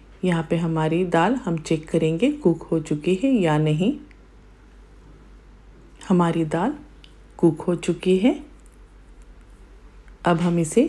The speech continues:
साइड में रखेंगे और हम इसे तड़का लगाएंगे। तो यहाँ पे हमने पैन लेना है,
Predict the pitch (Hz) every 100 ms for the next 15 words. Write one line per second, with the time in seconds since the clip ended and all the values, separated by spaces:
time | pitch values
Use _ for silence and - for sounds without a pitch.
0 | - - - - 170 151 165 175 170 -
1 | 180 196 302 - - - - 170 165 170
2 | 165 156 214 294 - - - - - -
3 | - - - - - - - 180 160 165
4 | 170 180 185 185 294 311 226 208 185 196
5 | 190 175 180 - 175 160 170 190 190 190
6 | 262